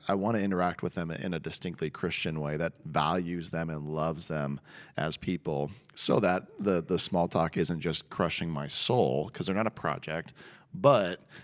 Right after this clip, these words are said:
to also be able to, to see them, you know, also as spiritual beings as well, who will spend an eternity somewhere. It's like, I've, I've gotta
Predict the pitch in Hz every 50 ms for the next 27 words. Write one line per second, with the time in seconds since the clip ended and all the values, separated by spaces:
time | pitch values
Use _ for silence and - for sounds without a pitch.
0 | - _ - - 101 95 98 117 - - 104 92 82 87 82 82 80 78 78 73
1 | 73 - - - - - _ _ _ - - 95 85 78 73 67 - - - -
2 | - - - 101 90 85 85 76 69 - 277 294 - 87 87 82 78 76 76 82
3 | 92 104 - - _ 92 87 82 - - 82 82 - 87 78 76 - - - -
4 | 85 85 90 90 - - 85 78 - 80 76 76 78 78 73 76 98 110 80 73
5 | 87 78 80 80 - - 87 87 87 85 80 76 - - - 90 92 95 90 67
6 | 69 78 - - - - 71 82 104 92 76 58 55 52 58 76 - - - -
7 | - - _ _ - - - 80 76 73 - - - - 95 - - - - -
8 | 78 - - 92 101 113 90 80 78 -